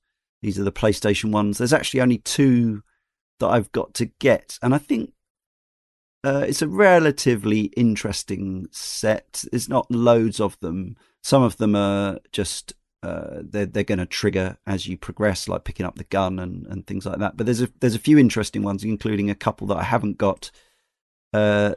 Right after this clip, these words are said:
there's one around that scene, which is, is called, is it meant to be Espacit or Espacit? Uh, if you wait after escaping from the prison cage and then pick up the gun,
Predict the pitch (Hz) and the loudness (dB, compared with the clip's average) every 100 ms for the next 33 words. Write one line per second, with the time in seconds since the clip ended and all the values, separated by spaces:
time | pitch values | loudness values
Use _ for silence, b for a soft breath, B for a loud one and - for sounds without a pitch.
0 | - 123 131 139 151 160 156 147 - - | -4 -4 -4 -4 2 4 4 2 0 -4
1 | _ - 117 147 160 117 - - - 113 | _ 0 4 6 6 4 2 -4 -2 2
2 | 110 107 107 98 _ _ _ _ _ _ | 2 2 0 -2 _ _ _ _ _ _
3 | 120 117 - - - 120 113 110 101 - | 0 0 -4 -6 -4 0 2 2 -2 -6
4 | - 113 - 117 - 139 - _ _ - | -4 -4 -4 -6 -4 -4 -4 _ _ -14
5 | _ _ 127 143 139 - 131 117 - - | _ _ -10 -4 -4 -2 -2 -2 -2 -4
6 | - 127 - 165 - 101 101 127 135 139 | -2 -2 -2 -4 -2 -2 0 -2 -2 -4
7 | 143 - - - - _ _ _ - 107 | -4 -4 -8 -8 -20 _ _ _ -8 -2
8 | 113 107 - _ _ _ _ _ _ _ | -2 -2 -6 _ _ _ _ _ _ _
9 | - 120 - 143 123 127 147 - _ - | -4 -4 0 0 2 4 4 2 _ -8
10 | - - _ _ - 131 127 - 117 - | -8 -12 _ _ 2 4 2 -2 -4 -4
11 | - - - - - 131 - 117 107 117 | -6 -8 -8 -6 0 2 2 0 0 0
12 | 113 - 139 117 107 - 151 139 95 101 | -2 0 0 2 -2 -2 0 0 0 -4
13 | - - - _ _ _ _ 107 117 107 | -8 -10 -12 _ _ _ _ 2 2 4
14 | - - 117 - 101 123 104 87 98 | 2 0 -2 -4 0 2 2 0 -10